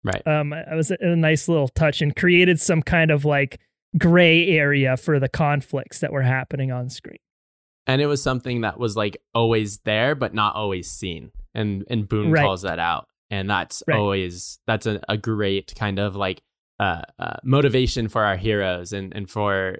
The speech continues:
Speaker 1: everyone else and why they're acting this way is because it's so unpredictable that they can't, not only are humans unpredictable in their actions, but this larger force is also unpredictable. So what they can do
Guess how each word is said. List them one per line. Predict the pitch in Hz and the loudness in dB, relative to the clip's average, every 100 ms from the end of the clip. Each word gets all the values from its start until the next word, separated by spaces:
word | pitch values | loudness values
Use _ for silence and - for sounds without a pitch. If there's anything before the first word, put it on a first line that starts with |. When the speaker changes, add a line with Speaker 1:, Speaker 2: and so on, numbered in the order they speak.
| - | -4
Speaker 1:
everyone | 135 113 107 98 | 0 2 0 -2
else | 107 101 - 107 | -4 -4 -6 -8
and | 101 | -2
why | 104 104 | 0 0
they're | 104 90 | 0 -2
acting | 92 101 120 123 | -6 -6 -6 -4
this | 131 | -4
way | 143 143 | -2 -2
is | 139 | -2
because | 123 113 107 | -6 -4 -4
it's | 101 - | -4 -4
so | 120 107 104 | 0 0 0
unpredictable | 101 110 101 98 139 139 143 | -4 -4 -4 -4 -4 -2 -2
that | 120 98 | -2 -4
they | 110 | -6
can't, | 104 - 110 98 - _ _ _ _ _ _ _ _ _ - | -4 -4 -2 -4 -10 _ _ _ _ _ _ _ _ _ 0
not | 139 139 | 2 2
only | 135 139 | 2 2
are | 110 | 0
humans | - 127 143 139 | 0 0 0 -2
unpredictable | 135 143 135 135 147 135 | -4 -4 -4 -4 -4 -2
in | 123 | -2
their | 107 | -2
actions, | 92 110 - 139 135 | -4 -4 -4 -6 -4
but | 110 - | -6 -4
this | 110 104 - _ | -4 -4 -8 _
larger | 120 113 110 110 104 113 107 98 92 _ _ _ | -8 0 0 0 -2 -2 0 -2 -6 _ _ _
force | - 120 110 95 - | -2 2 2 0 -8
is | 110 - | -12 -6
also | 104 101 - 101 | -4 -4 -4 -4
unpredictable. | 98 104 92 - 98 95 95 | -4 -6 -8 -8 -8 -6 -4
So | 107 | -2
what | 98 107 | -2 -2
they | 110 | -4
can | - - 147 165 165 131 | -4 -2 0 2 0 2
do | 117 104 98 | 2 2 0